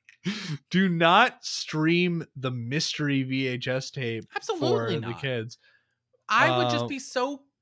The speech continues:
Speaker 2: convinced it was, like, homemade porn. I would never stream that.
Speaker 1: Yeah, you, you have no idea what's on there. Uh,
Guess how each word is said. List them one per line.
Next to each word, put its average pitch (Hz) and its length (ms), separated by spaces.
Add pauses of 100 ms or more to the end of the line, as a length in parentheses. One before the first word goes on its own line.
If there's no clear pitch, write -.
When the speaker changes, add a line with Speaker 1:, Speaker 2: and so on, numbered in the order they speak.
(140)
Speaker 2:
convinced 226 540
it 190 80
was, 196 160
like, 190 140
homemade 196 400
porn. 190 440
I 156 80
would 214 140
never 240 340
stream 92 440
that. 73 200 (300)
Speaker 1:
Yeah, 160 320 (100)
you, 156 220
you 208 240
have 262 100
no 370 400
idea 294 300
what's 135 180
on 104 220
there. 98 360
Uh, 160 180